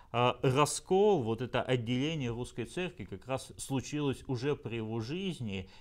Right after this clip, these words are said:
и следующие поколения практически не могли, не имели возможности поехать, учиться и перенять какую-то византийскую традицию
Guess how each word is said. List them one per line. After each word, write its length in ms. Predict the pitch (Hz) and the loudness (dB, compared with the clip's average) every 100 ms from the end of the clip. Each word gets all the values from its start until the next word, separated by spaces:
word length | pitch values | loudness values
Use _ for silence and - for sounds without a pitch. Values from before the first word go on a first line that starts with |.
| - | -4
и 200 | 156 135 | 0 0
следующие 600 | - 147 165 175 170 135 | 0 -2 0 -2 -2 -6
поколения 640 | 120 120 117 127 131 117 | -6 -2 0 0 -2 -6
практически 520 | - 101 - 113 - 120 | -6 -10 -10 -10 -6 -4
не 180 | 117 | -2
могли, 400 | 113 113 135 160 | -2 -2 -4 -6
не 180 | 123 113 | -4 -4
имели 320 | 117 156 160 | -4 -4 -2
возможности 880 | 117 104 104 123 117 110 - 101 95 - - - | -2 -2 -4 -8 -8 -8 -6 -4 -4 -8 -16 0
поехать, 600 | 117 120 160 170 123 - | 0 2 0 0 -4 -6
учиться 580 | 135 - 165 156 - 117 | -8 -6 -6 -6 -6 -6
и 200 | 95 107 | -6 -6
перенять 480 | 113 107 123 120 - | -6 -4 -4 -6 -6
какую-то 400 | 98 123 117 104 | -6 -4 -2 -2
византийскую 800 | 98 107 104 - 120 - 107 95 | -2 -4 -4 -4 -6 -4 -8 -6
традицию 840 | 101 101 143 151 - 113 107 | -6 -4 -4 -6 -2 0 0